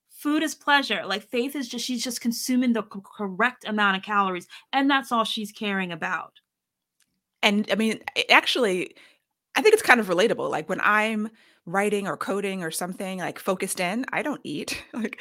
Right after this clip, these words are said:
Speaker 2: it would
Speaker 1: Oh,
Speaker 2: be nice to
Speaker 1: God.
Speaker 2: have someone, like, bu-, bump in and be like, "Hey, you need to eat some food. Here's some food." I'm like, "Okay, great." <laughs>
Speaker 1: An omnipotent voice. I'm like, "Leslie,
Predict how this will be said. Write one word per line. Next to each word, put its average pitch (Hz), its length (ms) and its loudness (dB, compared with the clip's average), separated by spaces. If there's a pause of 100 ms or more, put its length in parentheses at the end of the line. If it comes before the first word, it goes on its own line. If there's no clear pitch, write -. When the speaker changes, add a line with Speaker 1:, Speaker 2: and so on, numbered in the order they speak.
(100)
Speaker 2:
it - 80 -4
would 220 100 8
Speaker 1:
Oh, - 0 -
Speaker 2:
be 226 80 4
nice 247 200 2
to 247 60 0
Speaker 1:
God. - 20 2
Speaker 2:
have - 140 4
someone, 214 300 2
like, 196 220 0
bu-, - 220 0
bump 202 240 6
in 202 100 -2
and 196 120 -4
be 190 80 -4
like, 175 140 -6
"Hey, 359 220 2
you 202 80 -2
need 302 140 -2
to - 60 -4
eat 359 160 0
some 233 120 -2
food. 370 260 0
Here's 320 180 -2
some 262 100 -2
food." 240 280 -2
I'm - 80 -10
like, - 260 -12
"Okay, 440 240 -8
great." 427 300 -6 (220)
<laughs> - 960 -2
Speaker 1:
An 208 60 -6
omnipotent 214 680 2
voice. 196 380 -2
I'm 233 100 -4
like, 247 140 -6
"Leslie, 269 800 -2